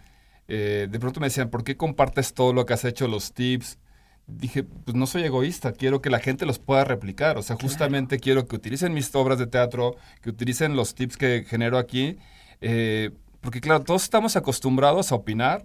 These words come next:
Speaker 1: Ahora se ha dado mucho en redes sociales que todo el mundo opinamos de lo que está bien o que está mal, pero además de opinar, hay que act-, actuar, o sea, hay que
Speaker 2: Claro,
Speaker 1: tomar acción. Y
Speaker 2: claro.
Speaker 1: este es un manual para poder intentar cambiar lo que no te gusta.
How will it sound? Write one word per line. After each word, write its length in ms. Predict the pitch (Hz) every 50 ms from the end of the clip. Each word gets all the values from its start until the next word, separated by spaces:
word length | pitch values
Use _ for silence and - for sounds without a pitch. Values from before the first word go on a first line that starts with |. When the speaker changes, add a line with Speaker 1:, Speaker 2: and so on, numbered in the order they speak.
| - -
Speaker 1:
Ahora 200 | - 120 135 147
se 120 | 160 - 165
ha 40 | 147
dado 140 | 147 143
mucho 320 | 143 143 139 - - 147 139
en 80 | 123
redes 180 | 123 131 135 127
sociales 400 | 127 117 - 123 127 - 175 127
que 80 | - 104
todo 200 | - - 123 123
el 40 |
mundo 220 | 131 131 131 131 127
opinamos 560 | 120 - 110 104 117 123 123 127 135 135 117
de 100 | 117 110
lo 160 | 107 104 92
que 80 | - 110
está 240 | 98 - - 123 120
bien 220 | 123 131 151 156
o 80 | 139 117
que 60 | 104
está 200 | - - 117 113
mal, 320 | 117 127 131 151 180 220 - - - - - - - - - _ _ _ -
pero 160 | - 131 131
además 280 | 131 131 139 147 165 165
de 60 | 190
opinar, 580 | 185 190 - 135 135 139 135 139 151 175 - - - - - _ _ _ -
hay 140 | 123 135 123
que 340 | - 151 151 151 139 - - -
act-, 400 | - 107 - - - - - - -
actuar, 480 | - 113 - - 131 131 127 123 - -
o 60 | 117
sea, 80 | - 131
hay 60 | 131 127
que 80 | -
Speaker 2:
Claro, 120 | 185 165 131
Speaker 1:
tomar 160 | 131 135 135
acción. 440 | 131 131 127 - 131 131 123 - - -
Y 160 | - 117 120
Speaker 2:
claro. 240 | 190 190 196 196 196
Speaker 1:
este 140 | 180 147 127
es 80 | 147 160
un 120 | 160 156
manual 440 | 156 151 147 139 135 135 139 143 -
para 220 | 139 127 120 110
poder 440 | - 117 117 120 123 127 127 - - - -
intentar 720 | - 131 117 - 123 117 107 - 131 139 143 131 - -
cambiar 360 | - 113 110 110 117 113 113
lo 140 | 127 117 110
que 80 | - 107
no 160 | 110 117 117
te 120 | - 123
gusta. 460 | 101 113 123 113 - - - - -